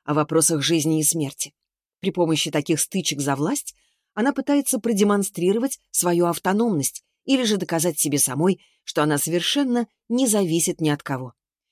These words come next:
Именно такой она и является где-то глубоко в душе. Она растворяется, однако не имеет представления о том, как выглядит приемлемая форма зависимости в отношениях. Сдача позиций дается ей тяжело,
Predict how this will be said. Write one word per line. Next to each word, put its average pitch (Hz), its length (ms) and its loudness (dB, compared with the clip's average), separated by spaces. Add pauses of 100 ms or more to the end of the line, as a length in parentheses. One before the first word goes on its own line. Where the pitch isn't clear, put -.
(160)
Именно 180 340 4
такой 170 400 0
она 165 240 0
и 160 140 2
является 160 560 0
где-то 139 380 -2
глубоко 165 400 -2
в 160 80 -4
душе. 156 340 -4 (540)
Она 160 220 0
растворяется, 156 800 0 (300)
однако 196 520 0
не 220 260 2
имеет 247 320 2
представления 160 680 0
о 156 40 0
том, 220 280 4 (320)
как 196 240 -4
выглядит 165 500 2
приемлемая 170 720 0
форма 151 380 0
зависимости 143 680 0
в 139 60 -4
отношениях. 151 720 -2 (520)
Сдача 156 400 0
позиций 151 480 0
дается 151 420 2
ей 147 140 2
тяжело, 160 500 0